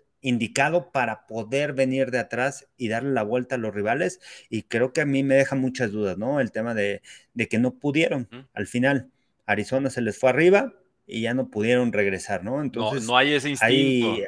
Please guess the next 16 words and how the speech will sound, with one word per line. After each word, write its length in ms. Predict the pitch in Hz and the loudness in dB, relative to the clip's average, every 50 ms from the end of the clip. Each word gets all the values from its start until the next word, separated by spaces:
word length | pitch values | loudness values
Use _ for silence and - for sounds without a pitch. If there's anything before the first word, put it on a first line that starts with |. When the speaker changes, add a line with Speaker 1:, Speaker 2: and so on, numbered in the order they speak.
| 92 101 107 | -8 -4 0
Speaker 1:
hay 140 | 123 139 - | 2 2 4
focos 300 | - 170 175 - 180 180 - | 4 4 4 6 8 8 12
rojos 300 | 170 185 185 185 185 175 | 12 12 12 10 6 2
Speaker 2:
Sí. 60 | - - | 2 4
Speaker 1:
por 140 | 156 135 | 4 4
el 140 | 135 123 113 | 4 4 4
tema 200 | 160 160 170 170 | 4 2 4 4
de, 200 | 156 147 135 131 | 4 6 4 4
de 180 | 127 131 120 123 | 4 2 2 2
los 180 | 123 127 - | 2 0 -2
Cowboys, 380 | - - 139 139 139 160 165 - | -2 0 2 2 2 0 -2 -6
porque 200 | - 151 123 - | -8 -10 -8 -4
los 120 | 117 117 110 | -4 -2 -2
dos 160 | 123 147 143 | -2 -4 -4
primeros 300 | - 180 185 185 180 175 | -4 -2 0 0 0 0
partidos 480 | - - 139 - - 165 165 170 - | 0 -2 -4 -2 0 0 0 -2 -2